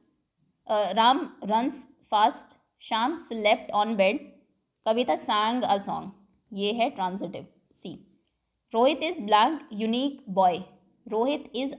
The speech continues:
a unique boy। इसमें भले ही यू आया हो यहाँ पर, generally हम, अ, हम देखते हैं कि ए ई आई ओ यू से जो वर्ड स्टार्ट होते हैं उनके पहले एन आता है, लेकिन कई बार प्रोनाउंसिएशन भी आपको देखनी है,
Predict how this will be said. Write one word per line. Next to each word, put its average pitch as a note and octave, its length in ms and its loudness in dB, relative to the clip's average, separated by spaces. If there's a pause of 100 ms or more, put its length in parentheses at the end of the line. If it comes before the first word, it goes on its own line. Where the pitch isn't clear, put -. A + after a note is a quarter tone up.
a A3 220 6
unique G3+ 400 -4
boy। F#3 180 -6 (460)
इसमें B3 280 -2
भले A#3+ 180 4
ही C#4 80 0
यू B3+ 240 0
आया G#3 200 6
हो G#3+ 100 4
यहाँ G#3+ 160 0
पर, - 540 -6
generally A3 320 -6
हम, C4+ 400 -6 (140)
अ, G3 40 -8
हम G3 420 -4
देखते A#3+ 260 -2
हैं B3+ 80 -4
कि E4+ 80 -8
ए A3+ 460 -4
ई A3 240 -10 (500)
आई A3+ 360 2
ओ A3+ 120 0
यू A3+ 260 -4
से C4 220 -4
जो A#3+ 220 0
वर्ड A3+ 260 4
स्टार्ट G#3+ 300 0
होते G3 160 -8
हैं B3 80 -2
उनके B3 180 -4
पहले A#3+ 360 -4
एन G#3 360 0
आता F#3 220 -2
है, E3+ 360 -6 (260)
लेकिन A3+ 280 -2
कई A#3+ 200 0
बार A3+ 160 4
प्रोनाउंसिएशन B3+ 640 -4
भी B3+ 80 0
आपको A3 240 2
देखनी G#3 340 -4
है, C4 140 -8